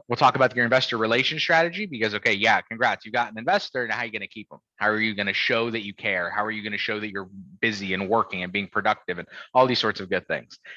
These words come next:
And then I'll talk about some message templates cause, of course, outreach is a big part of it, and I'll include my contact info.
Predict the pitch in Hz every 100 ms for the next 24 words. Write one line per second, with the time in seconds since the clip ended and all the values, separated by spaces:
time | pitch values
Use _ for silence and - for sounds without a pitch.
0 | - 107 107 107 107 104 107 104 113 104
1 | 98 90 - 107 151 160 160 - 165 156
2 | 170 170 - 110 101 113 107 - 113 113
3 | 113 117 101 104 104 95 127 135 135 143
4 | - _ - 107 104 104 104 95 92 95
5 | 90 - 82 80 87 71 67